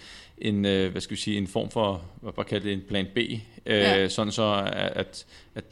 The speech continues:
Speaker 1: du laver noget andet,
Speaker 2: Ja.
Speaker 1: og kommer væk fra
Speaker 2: Men
Speaker 1: situationen.
Speaker 2: men det, jeg har gjort tit og ofte, hvis jeg har været, for eksempel hvis jeg har været hjemme alene, og har haft lyst til at spise et eller andet, som jeg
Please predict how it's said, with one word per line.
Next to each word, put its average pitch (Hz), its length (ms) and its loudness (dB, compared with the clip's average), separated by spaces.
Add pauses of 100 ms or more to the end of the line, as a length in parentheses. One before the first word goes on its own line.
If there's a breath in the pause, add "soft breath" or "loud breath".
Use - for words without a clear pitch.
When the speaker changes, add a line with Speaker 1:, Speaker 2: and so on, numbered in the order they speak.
(340)
Speaker 1:
du 110 80 0
laver 98 340 2
noget 107 260 0
andet, 98 340 -2 (220)
Speaker 2:
Ja. 214 140 0 (180)
Speaker 1:
og - 120 -8
kommer 104 180 0
væk 107 180 4
fra - 40 -4
Speaker 2:
Men 117 40 -2
Speaker 1:
situationen. 107 520 0 (120)
Speaker 2:
men 208 160 0
det, 247 80 2
jeg 262 140 6
har 220 100 0
gjort 214 280 0
tit 240 240 -4
og 208 160 2
ofte, 196 200 -4
hvis 202 200 -2
jeg 208 100 0
har 202 120 -2
været, 185 260 -2
for 208 60 -4
eksempel 240 300 -2
hvis 233 100 -4
jeg 220 80 2
har 214 60 2
været 196 160 2
hjemme 202 500 0
alene, 202 500 0
og 196 200 0
har 202 140 0
haft 208 180 -6
lyst 214 180 2
til 233 100 -2
at 190 120 -4
spise 214 300 -2
et 202 60 0
eller 185 140 -4
andet, 196 240 -2
som 202 160 -2
jeg - 140 -4